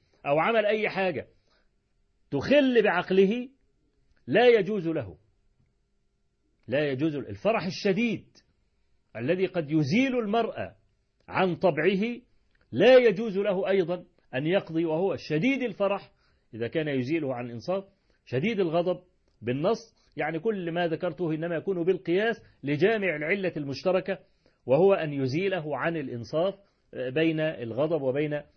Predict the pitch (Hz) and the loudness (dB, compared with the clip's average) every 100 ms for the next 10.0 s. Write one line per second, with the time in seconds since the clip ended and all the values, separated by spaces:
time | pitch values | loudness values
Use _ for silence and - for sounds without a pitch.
0 | _ - 135 107 - 90 _ _ _ _ | _ -6 -4 -4 -6 -14 _ _ _ _
1 | - 104 127 180 247 196 190 196 190 - | -12 -8 -4 -2 0 -2 -2 -2 -4 -10
2 | _ _ _ 120 139 139 151 165 147 160 | _ _ _ -4 -4 -2 0 0 -2 -6
3 | 131 160 160 147 143 123 - _ - 131 | -2 -2 -2 -4 -8 -12 -20 _ -8 -2
4 | 156 151 165 160 117 98 90 - 104 107 | 0 2 2 0 -8 -12 -14 -10 -6 0
5 | 156 165 - 117 131 127 113 190 208 - | 0 0 -6 -4 -2 -2 2 0 0 -10
6 | _ _ - 104 113 185 165 180 175 147 | _ _ -14 -8 -4 -4 -4 -4 -2 0
7 | 202 233 208 123 - 117 107 - 107 82 | 2 0 -4 -8 -10 -12 -10 -10 -10 -10
8 | - _ _ _ _ _ 120 127 135 254 | -18 _ _ _ _ _ -6 -2 0 0
9 | 277 240 247 233 196 170 143 156 196 | 0 0 0 0 -4 -4 -4 -4 -4